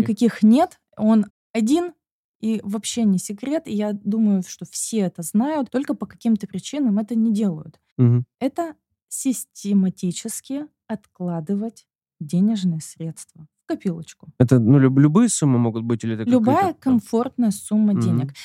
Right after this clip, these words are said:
Speaker 1: Я, кстати, недавно вот в соцсетях разместила пост на тему, почему для какого-то человека, ну, условный там сотовый телефон
Speaker 2: Мгм.
Speaker 1: современный, да,
Speaker 2: Да.
Speaker 1: который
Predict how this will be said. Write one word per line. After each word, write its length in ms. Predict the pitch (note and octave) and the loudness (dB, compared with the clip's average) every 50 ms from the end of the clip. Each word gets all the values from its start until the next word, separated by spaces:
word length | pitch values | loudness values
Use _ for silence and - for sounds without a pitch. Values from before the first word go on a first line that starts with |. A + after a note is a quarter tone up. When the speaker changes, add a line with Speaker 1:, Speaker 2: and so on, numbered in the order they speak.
| - - _ | -20 -10 _
Speaker 1:
Я, 100 | - A#3+ | -6 -6
кстати, 280 | - - - C4+ - C#4 | -6 -6 -6 -4 0 0
недавно 420 | A#3+ A#3+ A3 A3+ A#3 A3 G#3+ G3+ | 0 2 2 0 0 0 0 0
вот 120 | F#3 F3+ - | 0 -2 -6
в 40 | |
соцсетях 440 | - G#3 G3 - - G3 - D#4+ E4 - | -10 -12 -12 -12 -12 -10 -10 -10 -8 -8
разместила 580 | - G#3 F#3 G3 G3 G3+ - - A3+ G3+ G3 F3+ | -8 -2 0 0 -2 -2 -4 -4 -4 -2 -2 -4
пост 420 | - - D4 F4+ G4+ - _ _ _ - _ _ _ - | -4 -6 -6 -6 -6 -8 _ _ _ -20 _ _ _ 0
на 140 | G#3 G3+ G3 | 2 2 2
тему, 600 | G3+ - - B3+ C4 C4+ B3+ B3 A3+ G#3+ F#3+ - - _ _ _ _ _ _ _ _ _ _ _ - - | 0 -2 -4 -2 2 2 2 4 2 2 0 -2 -6 _ _ _ _ _ _ _ _ _ _ _ -10 -8
почему 320 | - G#3 - - C4+ C#4 B3+ | -6 -6 -4 -2 0 0 0
для 120 | G#3+ G#3+ | 0 -2
какого-то 520 | G3+ - G3+ - A#3+ A#3+ A3+ A3 G3+ - G3 | -4 -6 -8 -6 -4 -2 -2 -2 -4 -4 -8
человека, 720 | - - A3 G#3+ G#3+ A3 A#3 A#3 A3 - - F3+ E3+ - _ _ - | -8 -6 -4 -2 -2 0 -2 -2 -2 -4 -4 -4 -4 -6 _ _ -14
ну, 200 | F#4 - A3 A3 | -10 -8 -8 -6
условный 520 | A#3+ - - - C4 B3 G#3+ A3 G3 F3+ | -8 -6 -4 -2 -2 0 0 0 0 -2
там 240 | F3 F3 E3+ E3+ F3 | -2 -4 -6 -6 -8
сотовый 400 | - - A#3 G#3+ - G#3+ G#3 G#3+ | -8 -8 -8 -8 -8 -8 -10 -10
телефон 380 | - - C#4+ D4 D4+ - A#4 - | -10 -8 -8 -8 -8 -8 -8 -8
Speaker 2:
Мгм. 60 | - | -8
Speaker 1:
современный, 580 | - - D4 - - - C4+ C4 B3+ A#3+ A#3 A3 | -4 0 2 4 4 4 4 2 2 0 0 -2
да, 120 | G#3+ D4 | -4 -6
Speaker 2:
Да. 60 | D4+ D4 | -6 -2
Speaker 1:
который 380 | B3 B3+ A#3+ A#3+ A#3+ A3+ G3+ | 0 2 2 2 2 0 0